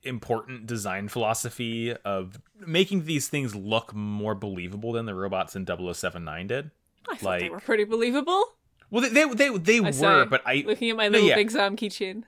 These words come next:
Speaker 1: Okay, okay, that's fair. Um,
Speaker 2: <laughs>
Speaker 1: I, I, I feel like looking just, like, at all of the different mobile suit designs, I feel like they've really tried to put more of an emphasis on, like,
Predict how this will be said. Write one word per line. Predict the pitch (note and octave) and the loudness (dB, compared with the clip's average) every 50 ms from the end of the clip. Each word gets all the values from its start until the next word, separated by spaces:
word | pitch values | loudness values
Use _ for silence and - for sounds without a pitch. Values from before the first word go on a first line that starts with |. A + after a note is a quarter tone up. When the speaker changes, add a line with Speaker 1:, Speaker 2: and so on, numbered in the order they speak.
| _ _ _ _ _ - | _ _ _ _ _ 0
Speaker 1:
Okay, | E3+ B2+ C#3+ B2 | 4 4 6 6
okay, | G#2 C3 A#2+ A2+ | 6 4 4 4
that's | G#2 G#2+ G#2 - | 2 0 0 -2
fair. | - F2+ E2 E2+ - - - - - | -2 -2 -2 -4 -6 -10 -16 -8 -2
Um, | G#2+ A2 A#3 A3+ | 0 2 4 6
Speaker 2:
<laughs> | - | 6
Speaker 1:
I, | B3 C4+ G#3+ B3+ D4+ - - - - - _ _ - - - - | 6 6 8 8 6 6 6 2 -8 -20 _ _ -20 -6 2 4
I, | E3 D#3+ D#3+ D3 F3 E3+ - | 4 6 6 6 4 6 6
I | F3 | 4
feel | F3 - A3 A3+ A#3+ A#3+ | 4 4 2 2 4 4
like | A3+ A3 G3 D#3 - - _ _ - | 4 2 2 0 -4 -12 _ _ -16
looking | E3 C#3 C3+ D3+ D#3 - E3 D3 C#3 C#3 C#3 C3+ A#2+ | -10 -4 -2 -2 -2 -2 -2 -4 -4 -4 -6 -6 -6
just, | - D#3+ - - | -4 -2 -2 -2
like, | G3 - - | -2 2 4
at | C#3+ C#3+ D3 - | 4 4 4 4
all | - A#2+ B2 C3 C3+ C3+ C3 | 2 4 6 6 6 6 6
of | A#2 G#2 | 4 2
the | A2+ A#2+ | -2 -4
different | A2 G2 B2+ B2+ - - C3 A2+ A2 A2+ G#2+ - _ - | -2 0 0 -2 0 -2 -4 -4 -6 -6 -10 -14 _ -6
mobile | C3+ A#2+ A2+ G2 A2 G#2+ | -4 -2 -2 -2 -2 -4
suit | - A#2 - - | -6 -8 -12 -10
designs, | - G2 F2+ G2+ F#2+ F2 F#2 G2 G2 F#2+ F#2+ F#2 F#2 F#2 - - - _ _ _ _ _ | -10 -10 -8 -8 -8 -6 -4 -4 -4 -4 -6 -8 -8 -10 -10 -12 -14 _ _ _ _ _
I | - C#3 | -6 -6
feel | C3 - - C#3+ D3 D3 | -4 -2 0 2 2 4
like | D3 D3 D3 D3 B2+ - - | 4 4 4 2 2 -2 -4
they've | A#2 B2 A#2+ A2+ G2+ - - - | -2 -2 -2 -2 -4 -6 -6 -2
really | A#2+ A#2 A2+ A#2+ A#2+ G#2+ | -2 0 0 -2 -4 -6
tried | - - - A2+ A2 A2 G#2 | -6 -4 -2 -2 -2 -2 -4
to | G2+ | -6
put | - - A#2+ - - | -8 -8 -8 -6 -4
more | G#2 G2 | -6 -6
of | F#2 | -4
an | G2 F#2+ | -6 -6
emphasis | F2 F2+ F2+ F#2+ - A#2 G#2+ | -8 -8 -8 -8 -8 -8 -8
on, | - G2 G#2 G2+ | -6 -6 -6 -4
like, | F#2+ F#2 F2 F2+ - - - | -2 -2 -2 -4 -6 -10 -16